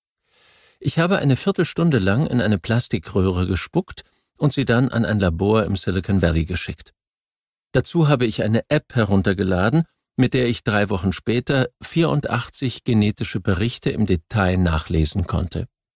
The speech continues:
Fünf zu meiner genetischen Herkunft, zweiundzwanzig zu biologischen Charakteristika, sieben zu genetischen Gesundheitsrisiken, zweiundvierzig zu generellen genetischen Varianten,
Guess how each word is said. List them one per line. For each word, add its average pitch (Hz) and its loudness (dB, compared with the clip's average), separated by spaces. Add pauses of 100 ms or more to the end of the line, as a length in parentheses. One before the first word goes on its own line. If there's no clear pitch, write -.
(800)
Fünf 190 2
zu - -4
meiner 120 4
genetischen 104 0
Herkunft, 110 0 (380)
zweiundzwanzig 110 0
zu 110 -2
biologischen 110 2
Charakteristika, 120 0 (440)
sieben 131 4
zu 117 -2
genetischen 113 2
Gesundheitsrisiken, 127 0 (440)
zweiundvierzig 156 0
zu 139 -4
generellen 120 2
genetischen 110 0
Varianten, 113 2